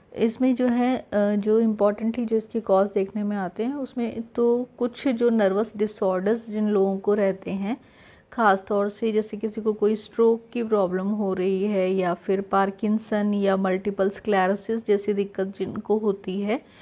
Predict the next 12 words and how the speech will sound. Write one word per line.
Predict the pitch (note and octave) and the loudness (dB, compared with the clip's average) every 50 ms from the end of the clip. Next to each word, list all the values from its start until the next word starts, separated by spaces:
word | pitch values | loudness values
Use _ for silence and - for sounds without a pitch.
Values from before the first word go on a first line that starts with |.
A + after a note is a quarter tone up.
| - - - - - | -20 -20 -20 -14 -8
उनमें | - G#3+ A3+ B3 C4+ | -4 -2 0 0 2
basically | C#4 B3 G#3+ G#3 G3+ G#3 - A3 A3 - B3+ C4 C#4+ D4+ C#4+ | 2 2 2 0 0 0 -4 -4 -4 -4 -6 -4 -2 -2 -2
आपकी | - G#3 G#3 - - - A3+ | -4 -6 -8 -8 -8 -8 -6
जो | G#3+ - A#3 | -2 -2 0
नर्व्स | A3+ A3 G#3 G3+ G3+ G#3+ A3 A3 A#3 | 0 2 2 2 2 2 2 2 2
और | A#3+ A#3+ B3 | 2 2 2
मसल्स | A3+ G#3 G3+ G3+ - - B3+ B3 A#3 A#3+ | 0 -2 -2 -2 -2 -2 -2 -2 0 -2
हैं | A#3+ C4 | -2 -2
वो | B3 B3 A#3 | 0 0 -2
अफेक्ट | - - G#3+ G#3+ - - F#3+ F#3+ F#3+ - - | -2 -2 -6 -6 -2 -2 -2 -2 -2 -2 -2
होती | F#3 F3 F3 - F3+ F#3 | -2 -2 -2 -6 -6 -6
हैं। | F#3 F3+ E3+ F3+ | -6 -6 -8 -10